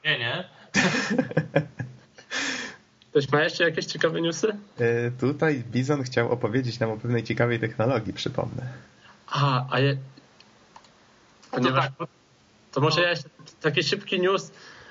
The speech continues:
Speaker 3: e, ponieważ podcast będzie w poniedziałek, to przypominam, że w piątek jest premiera trzy D S a.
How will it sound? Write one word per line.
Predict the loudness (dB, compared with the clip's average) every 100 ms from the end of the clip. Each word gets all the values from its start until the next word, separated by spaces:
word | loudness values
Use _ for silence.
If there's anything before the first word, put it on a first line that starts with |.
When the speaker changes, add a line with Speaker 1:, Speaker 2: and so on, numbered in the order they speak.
| 0
Speaker 3:
e, | 2 2
ponieważ | 2 2 2 0
podcast | 0 0 0
będzie | -2
w | -4
poniedziałek, | -2 0 2 2 4 2 0 -2
to | 0 0
przypominam, | -2 -2 0 2 2 2 2
że | 2 2 0
w | -4
piątek | 0 2 2 0 0 0 -6 -4
jest | -4 -2
premiera | 0 2 2 2 0
trzy | -2 -2
D | 2 2 2
S | -2 -2
a. | -2